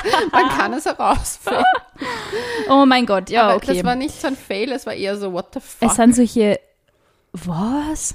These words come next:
Speaker 1: war ein
Speaker 2: Momente,
Speaker 1: Fail, ja.
Speaker 2: gell?
Speaker 1: Aber
Speaker 2: Es
Speaker 1: es
Speaker 2: sind
Speaker 1: war
Speaker 2: solche
Speaker 1: schon ein Fail,
Speaker 2: crazy
Speaker 1: oder?
Speaker 2: Momente.
Speaker 1: Ja.
Speaker 2: Und ganz ehrlich, den Lauschis ist teilweise so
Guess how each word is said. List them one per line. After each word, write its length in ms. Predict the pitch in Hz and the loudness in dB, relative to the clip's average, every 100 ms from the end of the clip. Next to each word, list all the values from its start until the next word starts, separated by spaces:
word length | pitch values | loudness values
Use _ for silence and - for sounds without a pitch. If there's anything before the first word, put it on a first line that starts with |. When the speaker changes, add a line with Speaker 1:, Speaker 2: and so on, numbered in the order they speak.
| - | -4
Speaker 1:
war 100 | 190 | -2
ein 60 | |
Speaker 2:
Momente, 420 | 185 185 185 175 170 | 0 -2 0 0 -2
Speaker 1:
Fail, 180 | 175 175 | -4 -8
ja. 160 | 175 | -4
Speaker 2:
gell? 100 | 190 | -2
Speaker 1:
Aber 80 | 202 - | -4 -6
Speaker 2:
Es 60 | 180 | -6
Speaker 1:
es 40 | |
Speaker 2:
sind 80 | 190 | -4
Speaker 1:
war 40 | 196 | -2
Speaker 2:
solche 120 | 196 | -4
Speaker 1:
schon 20 | 202 | -4
ein 40 | |
Fail, 120 | - 185 190 | -2 0 2
Speaker 2:
crazy 60 | |
Speaker 1:
oder? 100 | 247 | 2
Speaker 2:
Momente. 560 | 214 190 180 - 180 196 - - - 233 | 2 0 -2 -4 -8 -8 -12 -20 -20 -16
Speaker 1:
Ja. 60 | 208 - | -14 0
Speaker 2:
Und 460 | 233 240 247 - - _ | 4 6 4 2 -10 _
ganz 220 | 226 233 | 2 2
ehrlich, 600 | 196 190 202 240 - - - | 2 0 0 -2 -8 -20 -20
den 240 | 196 202 214 | -8 -2 0
Lauschis 560 | 196 226 - 190 214 | 2 0 -4 -6 -6
ist 160 | 214 - | -8 -10
teilweise 400 | 190 196 196 190 | -6 -4 -4 -6
so 320 | - 208 214 | -8 -6 -8